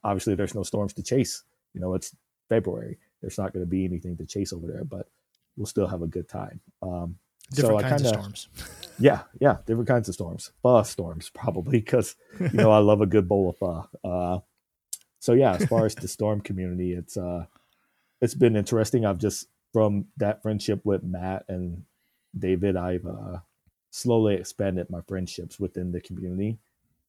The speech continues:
Speaker 1: outside of the weather Twitter space that I know, um, which has been really, really great. Um, you know, just getting to meet people like Matt Phelps, uh, obviously, you know, bumping into Reed Timmer a time or two has been, you know,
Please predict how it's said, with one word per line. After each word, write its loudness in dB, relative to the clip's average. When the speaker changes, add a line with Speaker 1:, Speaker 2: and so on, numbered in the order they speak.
Speaker 1:
outside 0
of -2
the -2
weather -4
Twitter -6
space -10
that -6
I -8
know, -12
um, -10
which 0
has -4
been 0
really, 2
really -4
great. -12
Um, -10
you -10
know, -10
just -10
getting 2
to 2
meet -2
people -4
like -6
Matt -10
Phelps, -2
uh, -8
obviously, 0
you -4
know, -4
bumping -4
into -4
Reed -4
Timmer -6
a -6
time -6
or -4
two -2
has -4
been, -4
you -6
know, -8